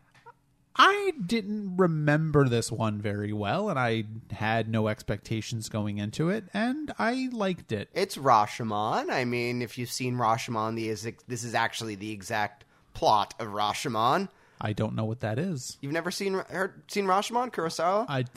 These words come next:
Speaker 1: what, what, what are you saying to me?
Speaker 2: Okay, so there is a
Speaker 1: These
Speaker 2: mo-
Speaker 1: are words, and I don't understand them.
Speaker 2: There is a, wha-, okay, I'm gonna lecture you on classic film.
Speaker 1: Oh, great.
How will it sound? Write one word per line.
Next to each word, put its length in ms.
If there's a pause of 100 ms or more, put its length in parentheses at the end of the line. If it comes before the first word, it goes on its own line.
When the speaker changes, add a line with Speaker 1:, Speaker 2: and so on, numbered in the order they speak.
(100)
Speaker 1:
what, 320
what, 400
what 240
are 40
you 140
saying 340
to 120
me? 240
Speaker 2:
Okay, 400
so 180
there 180
is 120
a 40
Speaker 1:
These 220
Speaker 2:
mo- 60
Speaker 1:
are 20
words, 420
and 120
I 40
don't 140
understand 500
them. 200 (180)
Speaker 2:
There 200
is 300
a, 60
wha-, 360
okay, 260
I'm 140
gonna 120
lecture 380
you 200
on 200
classic 480 (160)
film. 320
Speaker 1:
Oh, 120
great. 380